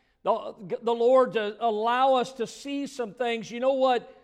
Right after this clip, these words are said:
We begin to find hidden treasure.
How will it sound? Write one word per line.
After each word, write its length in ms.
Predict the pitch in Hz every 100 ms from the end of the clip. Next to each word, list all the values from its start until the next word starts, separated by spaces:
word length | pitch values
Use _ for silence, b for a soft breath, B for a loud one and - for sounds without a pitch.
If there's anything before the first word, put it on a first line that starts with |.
| B -
We 100 | 240
begin 360 | 233 196 269
to 60 | 240
find 480 | 240 240 240 262 247
hidden 420 | 165 269 269 247
treasure. 520 | - 247 196 - 117